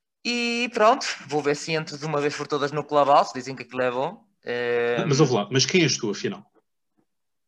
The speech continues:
Speaker 1: Eu?
Speaker 2: Pois,
Speaker 1: Ah,
Speaker 2: isto
Speaker 1: acho que...
Speaker 2: É assim,
Speaker 1: Queres? Va-,
Speaker 2: eu, eu,
Speaker 1: vamos para a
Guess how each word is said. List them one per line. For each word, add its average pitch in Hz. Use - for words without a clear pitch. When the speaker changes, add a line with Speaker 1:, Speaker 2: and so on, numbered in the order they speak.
Speaker 1:
Eu? 139
Speaker 2:
Pois, 117
Speaker 1:
Ah, 120
Speaker 2:
isto -
Speaker 1:
acho -
que... -
Speaker 2:
É 151
assim, -
Speaker 1:
Queres? -
Va-, 196
Speaker 2:
eu, 165
eu, 190
Speaker 1:
vamos 226
para 226
a -